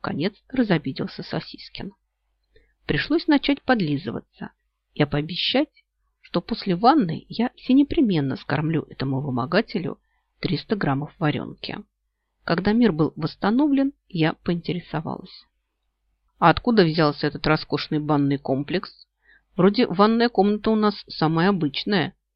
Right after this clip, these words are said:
и в супермаркете за углом вроде как таким добром не торгуют. Ты что, ещё участвовал в ограблении магазина, торгующего сантехникой?» «Не-а», засмеялся пёс.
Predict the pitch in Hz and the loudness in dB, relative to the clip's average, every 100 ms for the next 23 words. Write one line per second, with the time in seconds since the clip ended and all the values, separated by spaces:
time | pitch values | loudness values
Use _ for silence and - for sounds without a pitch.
0 | _ _ - 165 - 165 160 151 151 - | _ _ 0 0 2 -2 0 0 0 -2
1 | - - 170 160 156 156 143 131 - 160 | -2 -2 -2 2 0 0 -2 -4 -8 -4
2 | 156 151 196 226 - 254 - 247 226 180 | -2 -2 -2 -4 -2 -2 0 0 2 0
3 | 160 160 165 165 165 - 53 - - _ | 0 0 0 -2 -2 -8 -10 -12 -20 _
4 | _ _ _ _ - 220 - 196 147 - | _ _ _ _ 2 2 2 0 0 -2
5 | 160 - 196 185 208 202 180 170 170 170 | -4 0 0 2 2 2 0 -2 0 2
6 | 175 175 175 170 165 165 160 170 165 156 | 4 4 2 2 2 2 2 2 2 0
7 | 151 - - 160 156 156 - 156 156 175 | -2 -4 -2 0 0 0 -2 -4 -2 -2
8 | 196 359 - 180 151 - 202 _ _ _ | 2 2 2 -4 -4 -8 -10 _ _ _
9 | _ _ _ _ _ - 139 139 139 - | _ _ _ _ _ -6 0 4 6 6
10 | 156 - _ _ _ - 156 - 127 - | 4 2 _ _ _ -10 -10 -8 -8 -8
11 | - - - - - - | -10 -12 -10 -8 -8 -12